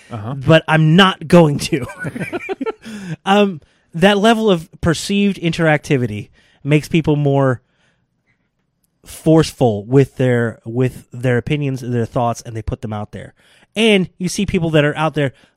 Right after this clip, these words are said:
Speaker 2: putting the thoughts. Look, I enjoy talking with Justin about wrestling. And if you're watching this show, I love getting feedback, and I love talking about it with people. If there was n-, two people watching the sh-, well,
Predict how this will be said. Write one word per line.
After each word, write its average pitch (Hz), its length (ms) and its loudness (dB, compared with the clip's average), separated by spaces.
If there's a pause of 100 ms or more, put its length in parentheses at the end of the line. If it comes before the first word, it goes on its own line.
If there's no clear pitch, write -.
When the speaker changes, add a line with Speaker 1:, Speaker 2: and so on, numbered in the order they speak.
(160)
Speaker 2:
putting 226 280 0
the 139 80 -4
thoughts. 127 240 -2 (220)
Look, 160 220 -2 (640)
I 185 140 2
enjoy 156 280 4
talking 135 340 0
with 120 100 -6
Justin 120 260 -6
about 107 180 -8
wrestling. 107 360 -12 (320)
And 139 160 -2
if 131 80 -4
you're 180 100 0
watching 170 320 2
this 139 100 -2
show, 143 440 2
I 139 120 -2
love 143 240 2
getting 135 200 0
feedback, 127 560 -2 (160)
and 135 160 -4
I 143 60 2
love 143 160 0
talking 143 320 -2
about 123 140 -2
it 117 60 -4
with 120 140 -6
people. 113 300 -8 (240)
If 147 160 -2
there 156 140 6
was 147 200 0 (420)
n-, 143 240 -10 (180)
two - 200 4
people 175 240 -4
watching 156 320 0
the 131 60 -4
sh-, - 140 -12
well, 143 260 -8